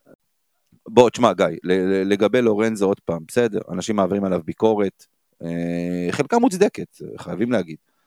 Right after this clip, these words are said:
אבל, אבל מכאן ועד לליצן, ותעיפו אותו, ובוא, אתה יודע, אנחנו כבר, אה, אנשים שכחו את, אה, את התקופה ש-, שלא היה פה, אה, רכז נורמלי, אבל בוא, אנחנו לא, לא, לא, לא נכנסים לשם,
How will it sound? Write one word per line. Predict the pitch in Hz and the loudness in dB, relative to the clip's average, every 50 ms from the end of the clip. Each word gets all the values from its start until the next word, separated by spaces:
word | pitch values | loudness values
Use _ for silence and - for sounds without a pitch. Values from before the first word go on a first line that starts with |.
| _ _ _ _ - | _ _ _ _ -4
אבל, | 87 87 80 85 92 90 90 | -4 -2 2 4 2 2 2
אבל | 85 85 85 92 92 92 90 | 0 0 0 0 -2 -2 -4
מכאן | 92 90 - - 123 120 117 | -6 -6 0 0 0 2 2
ועד | 104 98 98 98 98 | 0 0 0 0 0
לליצן, | 92 90 87 87 - 131 123 120 110 95 | -2 -2 -4 -2 0 2 2 2 2 0
ותעיפו | 92 - - 98 120 113 - - 110 | -2 -4 0 -2 -2 -2 -2 -4 -6
אותו, | - - 101 | -4 -2 -2
ובוא, | 92 87 92 90 92 104 95 | -2 0 -2 0 0 0 0
אתה | 87 - 90 | 0 -2 -4
יודע, | 92 92 92 90 87 | -2 -2 -2 -4 -4
אנחנו | 87 90 - 95 92 | -6 -10 -10 -10 -10
כבר, | - 87 90 90 87 82 90 | -8 -4 -4 -4 -4 -4 -4
אה, | 90 90 90 90 87 90 | -6 -4 -4 -4 -4 -4
אנשים | 98 95 - - 131 | -4 -4 -4 -6 -8
שכחו | - - 117 - 107 95 - 123 123 117 113 110 104 101 95 | -2 -2 -2 -2 -2 -2 0 0 0 0 0 0 0 -2 -2
את, | - _ - 90 | -4 _ -6 -6
אה, | 90 90 90 90 | -4 -4 -6 -8
את | - 90 | -8 -10
התקופה | - _ - - - - 92 90 | -14 _ -16 -16 -8 -6 -6 -4
ש-, | - - 87 87 87 87 85 - _ _ _ _ - _ _ _ | -4 -4 -4 -4 -4 -6 -8 -10 _ _ _ _ -20 _ _ _
שלא | - - - 95 98 101 98 98 | -8 0 2 4 4 4 4 4
היה | 95 98 95 - _ | 2 2 0 -2 _
פה, | - 101 92 90 87 87 85 85 | 0 -2 0 0 -2 -2 -4 -6
אה, | 85 87 87 87 85 | -6 -6 -6 -4 -4
רכז | 90 - - 104 92 85 76 - - _ _ _ _ _ _ _ _ _ _ _ _ _ - | -4 0 2 2 2 2 -2 -6 -18 _ _ _ _ _ _ _ _ _ _ _ _ _ -2
נורמלי, | 92 98 90 101 101 101 92 87 80 - - _ _ _ _ _ _ _ _ _ _ - - | 0 2 2 4 4 4 4 2 0 -4 -10 _ _ _ _ _ _ _ _ _ _ -8 -2
אבל | 85 101 98 | 0 0 0
בוא, | 95 95 95 80 - - | 4 2 0 0 0 -6
אנחנו | 90 95 95 - 107 | -2 -2 -2 -2 0
לא, | 101 101 | 0 2
לא, | 107 107 107 104 101 | 2 4 2 4 4
לא, | 107 104 90 92 85 - | 2 2 0 0 -2 0
לא | - 117 117 | 2 4 4
נכנסים | 117 113 - 110 98 - - - 95 92 90 | 4 2 -2 -2 -4 -4 -2 -4 -4 -4 -4
לשם, | 90 - - 131 127 127 127 123 120 | -4 -2 0 2 2 2 2 0 -2